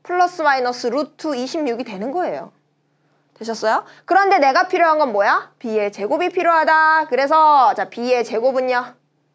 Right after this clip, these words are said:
자, 플러스 마이너스 루트 이십육을 제곱하는 거잖아.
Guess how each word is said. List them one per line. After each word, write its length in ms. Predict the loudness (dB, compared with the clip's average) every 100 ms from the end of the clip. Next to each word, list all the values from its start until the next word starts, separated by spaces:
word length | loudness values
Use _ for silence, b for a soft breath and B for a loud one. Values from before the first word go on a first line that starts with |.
| _ _ _ _ _ _
자, 240 | -4 -4 -2
플러스 400 | 0 2 2 0
마이너스 480 | 2 2 0 0 -2
루트 420 | -2 -2 -4 -4
이십육을 600 | -4 -4 -2 0 0 -2
제곱하는 520 | -2 -2 0 -2 -2
거잖아. 400 | -4 -4 -4 -6